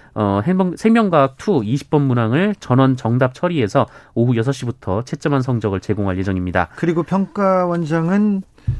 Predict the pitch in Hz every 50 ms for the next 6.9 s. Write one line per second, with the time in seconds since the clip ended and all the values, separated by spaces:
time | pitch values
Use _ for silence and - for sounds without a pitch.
0 | - - - - - - - 170 160 127 113 104 - 135 123 110 101 92 - -
1 | 90 80 85 87 - 117 107 - 110 107 101 87 80 - - - - - - -
2 | - - - - - 165 170 185 196 190 190 185 180 175 175 175 165 160 143 156
3 | 151 160 139 160 151 135 151 139 131 139 127 - 135 127 127 131 127 - 165 170
4 | 165 156 139 - - 185 180 180 170 180 208 202 - - - 147 143 156 151 143
5 | 135 127 123 - 147 147 - - - 127 123 127 - _ - 180 190 185 165 160
6 | 151 160 160 165 156 123 113 131 170 165 - - - 127 113 - 110 101